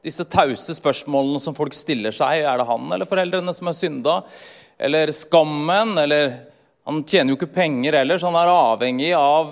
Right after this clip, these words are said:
eh, folks gunst, og nå har han brettet ut teppet sitt en gang til, og det er nok en dag i mørket.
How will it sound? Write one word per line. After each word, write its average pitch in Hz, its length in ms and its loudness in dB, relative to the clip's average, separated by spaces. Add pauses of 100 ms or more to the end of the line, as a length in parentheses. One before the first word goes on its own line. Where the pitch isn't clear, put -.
(100)
eh, 151 440 2 (500)
folks 147 500 -6
gunst, 180 480 -4
og 160 80 -6
nå 147 120 0
har 151 100 2
han 160 80 -4
brettet 156 340 -2
ut 135 280 -2
teppet 147 340 -6
sitt 135 300 -6
en 127 260 -2
gang 127 240 2
til, 190 320 -2 (880)
og 117 60 -16
det 123 40 2
er 120 80 0
nok - 220 -8
en 110 80 -4
dag 107 340 0 (320)
i 101 60 -16
mørket. 101 560 -14